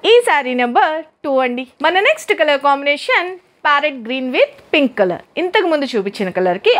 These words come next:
ఆపోజిట్ కలర్ కాంబినేషన్స్ అండి. చాలా బాగుంది కదా. పైన కింద కాంట్రాస్ట్ బోర్డర్స్ and మిడిల్ పార్ట్ అంతా వచ్చేసరికి బంచెస్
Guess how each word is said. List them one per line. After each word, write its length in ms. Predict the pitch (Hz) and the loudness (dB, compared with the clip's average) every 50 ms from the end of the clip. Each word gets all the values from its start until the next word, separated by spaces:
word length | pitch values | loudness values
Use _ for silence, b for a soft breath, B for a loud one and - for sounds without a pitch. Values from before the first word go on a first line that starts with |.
| - - | 0 2
ఆపోజిట్ 460 | 269 320 294 - 247 208 165 175 170 - _ | 2 2 4 2 0 -4 -4 -6 -12 -12 _
కలర్ 180 | 156 160 151 151 | -10 -10 -10 -8
కాంబినేషన్స్ 640 | - 170 165 165 156 135 - - - - - - | -8 -8 -8 -8 -8 -10 -10 -10 -12 -14 -10 -10
అండి. 160 | - - - 208 | -10 -12 -12 -16
చాలా 480 | - - - - 320 262 247 247 247 | -20 -18 -6 -2 0 0 2 0 0
బాగుంది 320 | 240 226 226 214 214 214 220 | -2 -2 -2 -2 -2 -2 -2
కదా. 300 | 240 262 262 466 605 587 B B B B B - | -2 0 0 -2 -2 -2 B B B B B -2
పైన 220 | 214 208 214 202 | -2 -2 -2 -4
కింద 220 | 202 208 208 196 | -6 -6 -4 -4
కాంట్రాస్ట్ 600 | 196 196 - - 254 240 247 247 254 269 269 - | -4 -2 0 2 2 2 2 0 -2 -2 -2 0
బోర్డర్స్ 520 | 233 269 294 311 392 523 622 - - - 226 | 0 2 4 4 4 2 2 0 0 -2 0
and 80 | 202 190 | 0 -2
మిడిల్ 240 | 185 185 185 196 190 - | -2 -2 -2 -2 -2 0
పార్ట్ 180 | 202 190 190 202 | -2 -2 -2 -2
అంతా 180 | 190 190 185 | -4 -4 -4
వచ్చేసరికి 520 | 185 196 - 208 196 - 208 196 208 - 233 | -6 -4 -4 -8 -6 -6 -6 -6 -6 -8 -4
బంచెస్ 560 | 208 208 196 202 208 - 294 359 539 605 - | -2 -2 -2 -2 0 0 2 2 2 0 -2